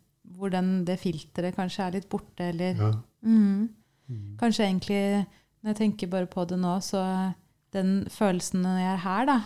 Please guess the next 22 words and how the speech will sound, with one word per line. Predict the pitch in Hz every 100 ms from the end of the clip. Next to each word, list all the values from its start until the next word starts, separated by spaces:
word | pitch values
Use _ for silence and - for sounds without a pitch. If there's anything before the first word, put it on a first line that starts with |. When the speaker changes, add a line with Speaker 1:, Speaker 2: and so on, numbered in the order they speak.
| - 127
Speaker 2:
Mm. | 101 87
Speaker 1:
for | 87
eksempel | 202 - -
sammen | 196 185
med | 190
deg, | 190 247 226 _ -
Speaker 2:
Ja. | - -
Speaker 1:
så | 208
er |
det | 196
den | 202
samme | 220 196 185
følelsen | - 196 170 - - 185
av | 180
at | 180 180
jeg | 180
kan, | 190 180 180 175 - _ _ _ -
her | 190
er | 180
det | -
trygt, | 175 180 - - -
og | 185 180 190